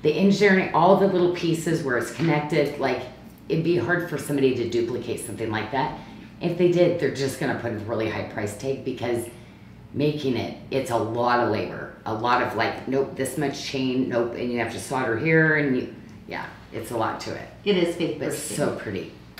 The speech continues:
Speaker 1: So pretty, right?
Speaker 2: Yeah.
Speaker 1: Okay,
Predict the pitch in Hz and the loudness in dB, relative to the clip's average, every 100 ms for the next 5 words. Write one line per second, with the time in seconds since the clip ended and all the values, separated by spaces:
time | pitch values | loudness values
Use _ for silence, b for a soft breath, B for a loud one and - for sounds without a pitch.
0 | - - 107 92 - 85 80 80 101 - | -16 -12 -10 -10 -10 -8 -8 -8 -10 -12
1 | - - - - - - - - - - | -18 -20 -20 -18 -18 -18 -18 -20 -18 -16
2 | - 190 247 254 - - - b b b | -8 -4 -4 -6 -12 -20 -20 b b b
3 | b B B B B B B B - - | b B B B B B B B -20 -10
4 | 143 - 156 254 339 - | -8 0 4 6 6 4